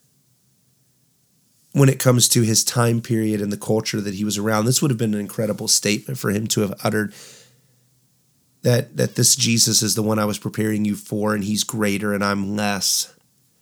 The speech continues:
It would have struck right at the heart of what everyone thought was normal. Most would have expected a man like Jesus, this no-name Nazarene who, who just shows up,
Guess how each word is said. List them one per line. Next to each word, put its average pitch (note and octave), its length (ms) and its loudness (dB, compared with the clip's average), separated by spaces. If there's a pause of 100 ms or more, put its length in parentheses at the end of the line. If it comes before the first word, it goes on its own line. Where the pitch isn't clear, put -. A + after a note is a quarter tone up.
(260)
It E3+ 100 6
would F3+ 80 8
have C#3+ 100 4
struck D#3 400 2
right D3+ 240 4
at C#3+ 100 0
the C3 100 0
heart C3 200 6
of A2 80 -2
what A#2 200 -2
everyone A#2 400 4
thought A2 280 0
was - 160 -6
normal. G#2 640 -2 (1300)
Most F#3+ 420 8
would E3+ 140 4
have D3 80 6
expected C#3+ 500 2
a C3+ 40 6
man C3+ 200 6
like C3 200 4
Jesus, A#2+ 420 2
this B2+ 240 2
no-name C#3+ 580 4
Nazarene B2+ 720 4
who, G#2+ 260 0 (440)
who C3+ 120 6
just D3 280 6
shows C#3+ 480 6
up, C3 420 4